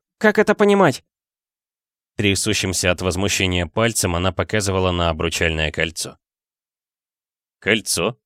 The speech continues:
Разве не видно?» «Егор, как ты посмел?» Снежана покраснела, глаза выкатились из орбит. Со стороны казалось, что девицу сейчас хватит удар.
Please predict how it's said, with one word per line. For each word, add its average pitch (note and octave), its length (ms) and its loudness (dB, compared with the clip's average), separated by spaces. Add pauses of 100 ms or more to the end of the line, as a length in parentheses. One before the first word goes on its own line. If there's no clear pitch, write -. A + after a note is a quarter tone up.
(120)
Разве F#2+ 360 2
не A2+ 140 2
видно?» D3+ 340 0 (920)
«Егор, D#3+ 560 0
как - 280 0
ты A#3 120 0
посмел?» A3 580 0 (880)
Снежана F#2 560 -2
покраснела, F#2 800 -2 (300)
глаза F#2+ 480 2
выкатились F2 560 0
из E2 160 -2
орбит. D#2+ 460 -2 (300)
Со - 180 -2
стороны G2 480 0
казалось, A2+ 520 0
что - 240 -6
девицу G2 460 -4
сейчас A#2+ 480 -2
хватит G#2 400 -2
удар. F2 380 -4